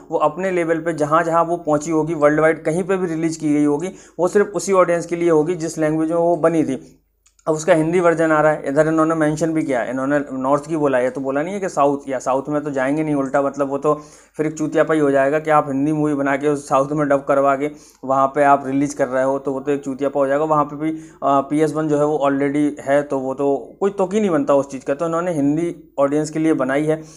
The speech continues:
अब हिंदी ऑडियंस वर्ल्ड वाइड जहाँ पे भी रह रही हो, जापान में, नॉर्थ अमेरिका में, मिडिल ईस्ट में, यूरोप में, कहीं पे भी रह रही हो, तो टोटल सौ कंट्रीज में ये मूवी रिलीज होने वाली है।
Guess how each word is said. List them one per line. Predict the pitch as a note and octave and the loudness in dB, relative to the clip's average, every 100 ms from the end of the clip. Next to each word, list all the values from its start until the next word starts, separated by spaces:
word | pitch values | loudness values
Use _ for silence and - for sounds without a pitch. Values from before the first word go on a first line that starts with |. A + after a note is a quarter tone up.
| - | -6
अब | F3 F3+ | -2 2
हिंदी | D3+ F3 A3+ | 2 2 6
ऑडियंस | G#3+ G3 G3+ E3 | 6 4 0 0
वर्ल्ड | E3 E3+ | 2 4
वाइड | F#3 E3 | 2 2
जहाँ | D3 C#3 | -2 0
पे | D3+ E3 | 0 0
भी | E3 | 0
रह | D3+ | 0
रही | D3 | 2
हो, | D3 D3 | 2 2
जापान | C#3+ C3+ - C#3+ C#3+ | 4 2 2 2 2
में, | C#3 C#3 | 2 2
नॉर्थ | C#3 C#3+ C#3+ C#3+ | 2 2 0 0
अमेरिका | C#3 C3+ C3 C#3 | 0 0 0 0
में, | C#3 | 0
मिडिल | D3 D3 C#3+ | 2 2 0
ईस्ट | C#3 C#3 | -2 -4
में, | C#3 | -2
यूरोप | C#3 C#3+ D#3+ D#3 C3+ | 0 0 2 2 2
में, | C#3+ D3 - - - | -2 -4 -8 -20 -2
कहीं | D3+ E3+ | 0 2
पे | E3+ | 0
भी | E3 | 0
रह | D3 | 2
रही | C#3+ | 2
हो, | D#3 | 2
तो | E3 - - D#3+ | 0 -4 -6 -4
टोटल | D#3 F3+ F#3 F#3+ | 0 0 0 0
सौ | F#3 F3 | 4 4
कंट्रीज | E3+ D#3+ D#3 D#3+ | 4 0 0 -2
में | E3 | 0
ये | D#3+ D#3 | 0 0
मूवी | D3 C#3 D#3 | 0 0 0
रिलीज | C#3+ C#3+ C3+ | 0 0 -2
होने | C3+ C#3 | 0 2
वाली | C3 B2+ C3 | 4 4 2
है। | B2+ B2 - | -4 -6 -14